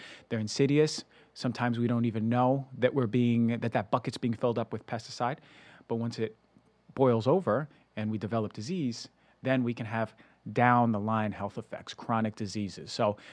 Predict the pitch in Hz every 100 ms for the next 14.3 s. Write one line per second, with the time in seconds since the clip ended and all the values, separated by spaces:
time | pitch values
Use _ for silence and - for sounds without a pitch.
0 | - 131 160 147 - 131 123 113 104 101
1 | - 104 98 - - - - - - -
2 | 107 208 214 147 147 151 143 139 139 127
3 | - - - 110 101 117 143 135 135 -
4 | - 120 123 117 117 - 107 107 107 101
5 | 101 107 107 104 95 110 113 - 110 -
6 | 98 104 101 101 - - - - 110 107
7 | 101 107 - 123 - 156 143 131 117 -
8 | 123 117 123 120 - 147 156 147 127 127
9 | 175 190 117 110 - - - - 120 117
10 | 113 - 107 - - - - _ _ _
11 | _ _ - - 151 139 147 160 139 143
12 | 139 135 131 123 - 123 123 120 - 113
13 | 107 - - - - - 107 - 123 120
14 | 110 123 143